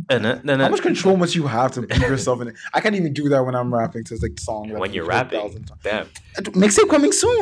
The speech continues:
Speaker 2: I'm telling you.
Speaker 1: Uploading to Spotify.
Speaker 2: <laughs> And now I can direct, now I can direct upload Spotify.
Speaker 1: <laughs> Um, but yeah, again, I don't, I don't care about the antics, but,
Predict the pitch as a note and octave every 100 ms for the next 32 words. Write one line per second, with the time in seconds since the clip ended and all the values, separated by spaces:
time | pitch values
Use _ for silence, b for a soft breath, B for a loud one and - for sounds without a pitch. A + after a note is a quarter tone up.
0 | G#3 D#3+ G#3 C#4 E3+ C3+ B2+ _ - F#2+
1 | G2 G#2+ G#2 G2 F#2+ G2 G#2 G#2 G#2 G#2+
2 | E3 C3+ C#3 D3+ D#3 C#3+ C#3 C3 B2+ D3+
3 | D3 D#3 C3+ D3+ D#3+ D3+ D3+ - D#3 -
4 | A#2+ A2+ G#2+ - G#2 G#2+ A2+ A#2+ A#2 B2
5 | F#2 C3 D3 C#3+ D#3 D#3+ D3 A#2 G#2+ A2+
6 | - D#3 - G#2+ G#2+ G#2